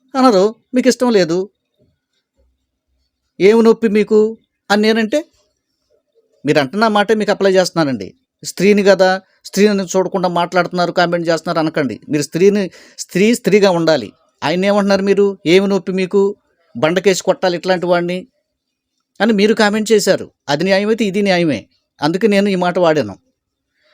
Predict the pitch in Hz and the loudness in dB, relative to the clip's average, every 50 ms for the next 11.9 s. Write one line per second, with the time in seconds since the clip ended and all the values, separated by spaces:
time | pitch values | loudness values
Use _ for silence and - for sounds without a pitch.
0 | _ _ _ _ _ - 139 - 147 143 147 170 190 190 185 196 196 190 208 247 | _ _ _ _ _ -10 -2 0 0 0 2 0 0 0 0 0 0 0 0 -2
1 | 285 - _ _ _ - - - _ _ _ _ _ _ _ _ - - - - | -4 -6 _ _ _ -20 -20 -20 _ _ _ _ _ _ _ _ -14 -10 -8 0
2 | - 214 202 170 151 156 175 196 208 226 214 - _ _ _ _ _ _ _ _ | 2 4 4 6 4 4 4 2 2 0 -4 -8 _ _ _ _ _ _ _ _
3 | _ _ _ _ _ - 147 160 175 170 214 196 180 180 180 202 - 190 185 170 | _ _ _ _ _ -4 -2 -2 0 2 2 2 2 2 2 0 -2 -2 -2 0
4 | 160 151 139 123 131 139 143 147 165 180 170 - 185 160 151 - 165 143 139 131 | 0 -2 0 0 0 0 0 0 -4 -6 -2 -2 -2 -2 -2 -4 -4 -2 -2 -2
5 | 123 127 123 123 143 131 117 107 107 117 - - _ _ _ _ _ _ _ _ | -4 -6 -6 -4 -4 -2 -2 -4 -4 -8 -12 -16 _ _ _ _ _ _ _ _
6 | _ _ _ _ _ _ _ _ _ _ _ _ - - 135 143 170 185 - 214 | _ _ _ _ _ _ _ _ _ _ _ _ -4 0 2 2 2 0 0 0
7 | 226 226 220 226 220 208 196 196 185 185 247 277 - - _ _ 202 240 277 240 | 2 2 4 4 4 4 4 2 2 2 0 -2 -4 -10 _ _ 0 0 0 2
8 | - - 247 233 - 233 240 220 156 120 104 - - _ _ _ _ - 127 117 | 2 2 2 2 0 -2 -2 -2 -2 -4 -6 -10 -14 _ _ _ _ -12 -10 -8
9 | 113 - - 127 147 180 202 196 160 147 175 160 147 - 151 143 139 127 113 92 | -8 -4 -2 0 0 2 2 0 0 0 -2 -2 -2 -2 -2 0 0 -2 -2 -4
10 | 98 - _ _ - 135 139 156 165 170 - 185 170 151 165 160 156 156 156 160 | -8 -12 _ _ 0 0 2 2 0 0 0 -2 0 0 -2 -2 -2 -2 -2 -2
11 | 175 190 240 285 269 202 208 190 175 - 180 185 175 185 180 196 185 | 0 0 0 0 2 2 2 2 2 0 -2 -2 -2 -2 -2 -2 -4